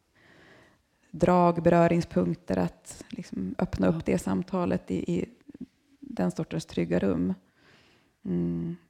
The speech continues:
Speaker 1: Jobba med en spon-, alltså träna på att, alltså från, att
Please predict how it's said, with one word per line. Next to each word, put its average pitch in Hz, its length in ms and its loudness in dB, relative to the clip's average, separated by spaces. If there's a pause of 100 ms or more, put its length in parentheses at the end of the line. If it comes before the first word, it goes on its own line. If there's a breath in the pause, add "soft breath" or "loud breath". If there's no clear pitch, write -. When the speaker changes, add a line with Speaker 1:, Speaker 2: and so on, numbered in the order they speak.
(160)
Speaker 1:
Jobba 175 220 -2
med 165 120 0
en 175 40 0
spon-, - 220 -4
alltså 190 160 -4 (120)
träna 196 460 2
på 196 120 0
att, 190 260 -4 (680 loud breath)
alltså 202 200 2
från, 226 360 6
att - 200 0